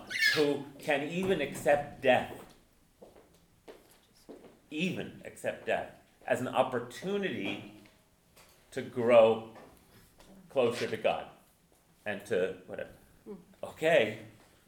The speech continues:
Speaker 1: that's Akiva. Um, there are more stories like that. Uh, there's a story that the rabbis tell about Akiva, who is the one who popularized,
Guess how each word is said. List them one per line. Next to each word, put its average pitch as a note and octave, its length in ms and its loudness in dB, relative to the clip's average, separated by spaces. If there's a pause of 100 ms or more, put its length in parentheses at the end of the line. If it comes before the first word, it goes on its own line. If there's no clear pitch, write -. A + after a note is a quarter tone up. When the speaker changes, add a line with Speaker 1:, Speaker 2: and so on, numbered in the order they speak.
(880)
Speaker 1:
that's B2+ 220 4
Akiva. A#2+ 600 -2 (800)
Um, F#2 340 -2 (760)
there A#2+ 200 2
are D3 100 4
more F3 220 8
stories A#2 460 0
like G2 240 -2
that. F2 340 -4 (420)
Uh, G2+ 320 2 (480)
there's B2 200 -2
a B2+ 60 -4
story D3 380 2
that A#2+ 160 -6
the B2 80 -4
rabbis A#2+ 540 0
tell C3+ 320 -2 (100)
about C#3+ 680 4 (280)
Akiva, F2+ 560 -8 (1040)
who B2+ 560 2 (400)
is C3 180 -4
the C#3+ 80 -2
one C3 580 2
who C#3 260 -8
popularized, B2+ 880 0